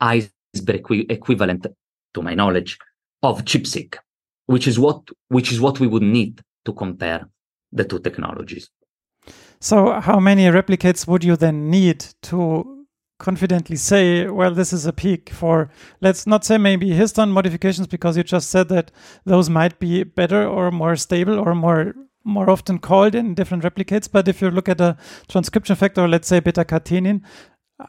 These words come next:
Speaker 2: how many replicates, be it technical or biological, um, how much is enough?
Speaker 1: So, uh, I, we, we don't have a definitive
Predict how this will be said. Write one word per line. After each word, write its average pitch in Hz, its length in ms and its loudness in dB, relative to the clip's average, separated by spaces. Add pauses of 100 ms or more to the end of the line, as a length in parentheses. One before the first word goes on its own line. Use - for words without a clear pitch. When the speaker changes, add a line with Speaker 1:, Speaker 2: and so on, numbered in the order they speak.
Speaker 2:
how 226 300 2
many 202 400 4 (160)
replicates, 196 760 -2 (320)
be 185 120 2
it 165 120 -2
technical 196 460 0
or 180 40 6
biological, 190 680 0 (400)
um, 190 520 2
how 190 180 0
much 170 240 -2
is 160 120 -4
enough? 151 340 -4 (840)
Speaker 1:
So, - 460 0
uh, 147 60 -2
I, 123 200 -4
we, 156 420 -4
we 151 260 -2
don't 185 180 2
have 165 120 2
a 123 220 0 (260)
definitive 135 400 -2